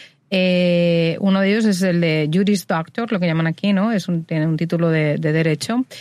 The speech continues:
Eh, entre varias de sus labores se dedica a sacar de la cárcel a gente de color que ha sido condenada injustamente. Es una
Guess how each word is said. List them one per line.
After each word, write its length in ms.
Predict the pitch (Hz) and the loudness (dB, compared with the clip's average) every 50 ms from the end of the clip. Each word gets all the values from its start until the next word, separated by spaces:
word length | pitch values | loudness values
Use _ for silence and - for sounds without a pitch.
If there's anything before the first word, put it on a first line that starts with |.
| - - - _ _ _ - | -20 -20 -20 _ _ _ -4
Eh, 960 | 190 185 185 180 175 170 170 170 170 170 165 165 165 165 165 165 165 - - _ _ _ _ _ _ | -2 0 2 2 2 2 2 2 2 2 2 2 2 2 2 2 0 -2 -4 _ _ _ _ _ _
entre 840 | 208 208 208 196 175 196 185 185 185 180 175 175 175 170 170 170 170 185 202 - _ _ _ _ _ _ | 0 2 2 2 2 0 0 0 2 2 2 2 2 2 2 2 0 -2 -4 -6 _ _ _ _ _ _
varias 500 | 180 180 180 202 226 262 285 294 277 233 | -2 0 0 0 0 0 -2 -2 -2 0
de 80 | 233 214 | -2 0
sus 220 | 180 208 190 - | 0 0 0 0
labores 560 | 202 180 180 180 185 190 196 226 254 285 269 | 0 0 0 0 0 2 2 0 0 -2 -2
se 160 | - - - | -4 -4 -2
dedica 580 | 190 165 165 160 170 180 175 - 214 208 214 214 - - - - - - - _ _ | 0 0 0 2 0 0 0 -2 -2 -4 -4 -6 -8 -14 -20 -20 -20 -20 -20 _ _
a 100 | - 165 | -8 -8
sacar 540 | 170 - 170 160 - _ 220 214 214 226 220 | -6 -6 -6 -8 -6 _ -6 -6 -4 -2 -2
de 100 | 220 226 | 0 0
la 140 | 226 214 202 | 0 -2 -2
cárcel 680 | - 208 185 185 180 - - 208 202 196 202 202 196 - - | -4 -4 -4 -2 -4 -4 -2 -2 0 2 0 0 -2 -4 -4
a 480 | 160 165 151 151 151 147 147 143 143 139 | -2 -2 0 0 0 0 0 0 -2 -2
gente 380 | - - 233 247 262 220 269 | -2 -2 0 0 0 0 0
de 140 | 254 226 190 | -2 -2 -2
color 420 | - 196 196 196 202 208 220 220 | 0 0 2 2 2 2 0 0
que 100 | - 208 | 0 -2
ha 60 | 185 170 | 0 0
sido 220 | 196 196 190 185 | 0 0 0 0
condenada 500 | - 190 180 175 175 175 180 180 180 180 | 0 0 2 2 2 2 2 2 2 2
injustamente. 880 | 185 180 160 165 185 - - 190 180 160 147 147 147 143 196 226 277 311 - _ _ - - - - - - - _ _ _ _ _ _ _ | 2 2 2 0 0 -2 -2 -2 -2 0 0 0 0 0 0 -2 -2 -4 -6 _ _ -20 -20 -18 -18 -20 -20 -20 _ _ _ _ _ _ _
Es 140 | - 214 196 | -2 0 2
una 500 | 247 254 247 247 247 247 247 247 202 | 4 2 2 2 0 0 0 -2 -2